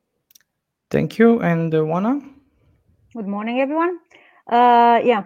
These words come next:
Speaker 2: my name is Oana Arghir, as you said. Uh, I work in the pharmacy in Sweden.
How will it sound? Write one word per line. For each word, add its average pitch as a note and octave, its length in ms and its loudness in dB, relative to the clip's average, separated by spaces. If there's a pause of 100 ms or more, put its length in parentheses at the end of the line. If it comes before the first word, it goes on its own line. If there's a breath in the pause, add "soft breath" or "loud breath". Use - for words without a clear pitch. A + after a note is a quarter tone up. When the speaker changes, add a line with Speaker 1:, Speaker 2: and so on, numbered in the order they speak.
Speaker 2:
my B3+ 240 -2
name A#3 220 -2
is G3 80 -8
Oana G3 200 -6 (100)
Arghir, C4 380 -2
as A#3 40 -4
you A#3+ 120 -8
said. C#4 420 -4
Uh, A3+ 380 -2
I A#3 280 2
work A3 320 -2
in G#3 240 -6
the F#3+ 80 -6
pharmacy C#4+ 640 -2
in B3+ 140 -4
Sweden. D#4 340 -4